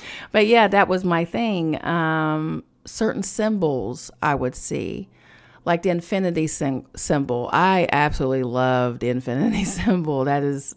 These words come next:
that's my jam right there. And I started seeing that in everything, in all things. Like, I would, in pictures, and I would, I would see it. So that's attached to the number eight. You know, four plus four is eight. <laughs>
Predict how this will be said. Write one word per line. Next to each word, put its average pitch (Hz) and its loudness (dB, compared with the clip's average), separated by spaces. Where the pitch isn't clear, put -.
that's - -8
my 135 -2
jam 131 -2
right 117 -2
there. 110 -2
And 208 2
I 208 4
started 233 2
seeing 302 2
that 196 0
in - -6
everything, 220 2
in - -4
all 202 4
things. - -6
Like, - -4
I 175 4
would, 180 -2
in 170 -4
pictures, 139 -4
and 151 -6
I 139 2
would, - -2
I 151 0
would 147 -2
see 214 -6
it. - -12
So 170 0
that's 180 -2
attached 165 -4
to 175 -4
the 170 0
number 180 -2
eight. - -4
You 147 -6
know, 143 -4
four 131 -4
plus 151 -2
four 160 -4
is 208 -4
eight. - -6
<laughs> 202 -10